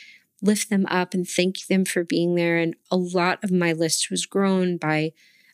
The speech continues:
um, gently funneling that from Instagram to the list. So I would say build your list,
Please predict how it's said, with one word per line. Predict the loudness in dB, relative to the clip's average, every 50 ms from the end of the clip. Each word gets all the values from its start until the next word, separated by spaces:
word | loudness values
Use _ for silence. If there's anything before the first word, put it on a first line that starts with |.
| _ -2
um, | 0 2 2 2 0 -2 -4 -6 -10 _ -14 -6 -2
gently | 0 0 0 0 -2 0 0 2 2 2 2
funneling | 0 -2 0 0 0 2 2 0 0 0 0 0 0
that | 2 2 0 0 -2 -6 -10
from | -6 -4 -2 0 0 0 -2
Instagram | -2 0 0 0 0 0 -2 -2 -2 -2 -2 -2 -2
to | -2 0 0 0
the | 0 -2 -2
list. | -4 -4 -4 -2 -2 -2 -2 -2 -6 -10 -12 -20 -20 -18 -10
So | -4 0 2
I | 2 2
would | 2 0 0 0
say | 0 0 2 2 2 2 0 -2 -2 0
build | 0 2 2 2 0
your | 0 0
list, | 2 2 2 2 0 0 0 0 -2 -2 -2 -6 -8